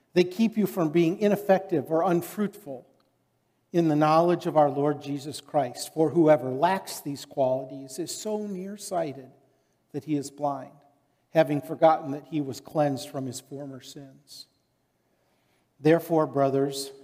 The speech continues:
be all the more diligent to make your calling and election sure. For if you practice these qualities, you will never fall. For in this way there will be richly provided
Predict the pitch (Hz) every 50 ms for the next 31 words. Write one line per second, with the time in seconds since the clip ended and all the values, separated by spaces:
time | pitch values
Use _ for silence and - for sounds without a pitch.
0 | - - 170 165 160 151 143 143 147 151 151 156 160 156 151 160 151 147 151 151
1 | 147 135 139 143 139 139 135 131 135 120 127 147 - - 151 131 135 131 131 -
2 | 131 - - - - 147 147 147 151 151 143 143 139 131 131 127 139 139 131 -
3 | - - 135 135 - - - 165 139 127 127 123 135 _ _ _ _ _ _ _
4 | _ _ _ _ _ _ _ _ _ _ - 165 160 160 151 - 170 156 - -
5 | 175 175 160 170 - 185 - - - 185 180 180 - - 190 175 160 156 147 131
6 | 135 135 127 - 135 147 147 147 139 123 117 120 127 139 147 143 120 120 127 127
7 | - _ _ _ _ 156 139 127 120 120 - _ _ _ _ _ _ _ _ _
8 | _ _ _ _ _ _ _ _ _ _ _ _ _ _ _ _ _ _ _ _
9 | _ _ _ _ _ _ - 156 147 151 160 156 147 165 185 180 - - - 175
10 | 165 156 147 147 139 151 143 143 143 139 127 131 135 127 123 151 170 - - -
11 | 190 185 180 185 185 180 156 160 156 156 156 156 160 160